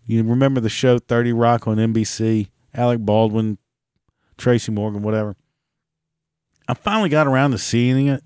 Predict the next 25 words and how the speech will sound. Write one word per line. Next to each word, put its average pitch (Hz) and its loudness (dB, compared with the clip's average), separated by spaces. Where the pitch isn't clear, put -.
seeing 143 0
it, 160 0
hoping 185 -2
it 147 0
would 117 -2
be 117 4
funny. 104 -2
Pure 220 2
dog 131 2
shit. - -8
Just 123 -4
one 123 0
run-on 151 2
advertisement 110 -4
for 85 -12
the, 95 -8
this 104 -4
new 120 2
streaming 117 -2
service, 101 -4
Peacock, 98 -6
for - -10
N 95 -4
B 87 -10
C. - -16